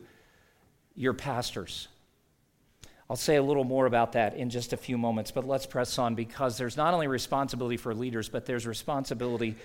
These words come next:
for members. Go back to First Thessalonians five and look at the next couple of phrases here. Verse thirteen, "Esteem them very highly," or, or sorry, verse twelve, "Respect those who labor among you."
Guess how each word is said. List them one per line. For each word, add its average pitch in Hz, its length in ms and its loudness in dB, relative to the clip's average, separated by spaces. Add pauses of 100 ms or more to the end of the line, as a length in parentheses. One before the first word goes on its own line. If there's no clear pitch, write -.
(200)
for 120 260 2
members. 110 540 0 (320)
Go 139 80 4
back 143 240 6
to 165 80 0
First 147 260 0
Thessalonians 127 580 0
five 104 360 -2
and 123 120 0
look 135 160 -2
at 127 120 -2
the 135 60 2
next 123 420 0 (500)
couple 127 300 -2
of - 80 -2
phrases 113 520 0
here. 104 320 -4 (1160)
Verse 127 220 -2
thirteen, 123 560 -2 (260)
"Esteem 160 640 0
them 117 300 0 (120)
very 131 320 0
highly," 113 600 -2 (640)
or, 123 120 2
or 131 120 2
sorry, 120 240 2
verse 135 200 2
twelve, 107 300 0 (160)
"Respect 165 600 2
those 117 260 4
who 113 100 -2
labor 104 340 0
among 101 260 -6
you." 101 180 -8